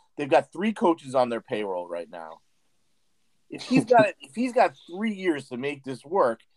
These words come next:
he's taking the guy he knows from Buffalo. It's as simple as that. There's no racism here. He, he's taking, it, if, if, if it was a different situation, he'd have more of a leg to stand on. But at the end of the day,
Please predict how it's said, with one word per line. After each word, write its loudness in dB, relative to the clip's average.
he's -10
taking -2
the 2
guy 4
he -4
knows -2
from -6
Buffalo. -2
It's -10
as -10
simple -4
as -2
that. 4
There's -6
no -2
racism -4
here. -10
He, -6
he's -8
taking, -4
it, -2
if, 0
if, -4
if -10
it 0
was 0
a -4
different -6
situation, 0
he'd -4
have 2
more 2
of -4
a -4
leg 0
to -20
stand -4
on. -2
But -6
at -8
the -8
end -6
of -8
the -6
day, 0